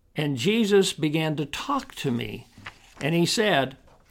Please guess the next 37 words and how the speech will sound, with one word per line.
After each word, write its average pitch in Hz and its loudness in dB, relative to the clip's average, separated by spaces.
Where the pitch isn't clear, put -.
"I'm 180 4
giving 240 2
you 190 6
the 160 6
assignment 170 2
to 147 -6
teach 160 -2
third 175 2
heaven 156 0
authority 135 0
to 135 -6
my 123 -4
people." 127 -4
He 190 4
said, 196 4
"We 220 4
are 202 6
now 196 4
entering 202 2
a 139 0
season 127 -2
when 151 -2
the 143 0
veil 202 2
between 185 0
the 147 0
physical 220 2
realm 196 2
and 143 0
the 139 0
spiritual 143 0
realm 139 -2
will 151 2
seem 214 2
to 185 0
get 165 0
thinner." 165 -2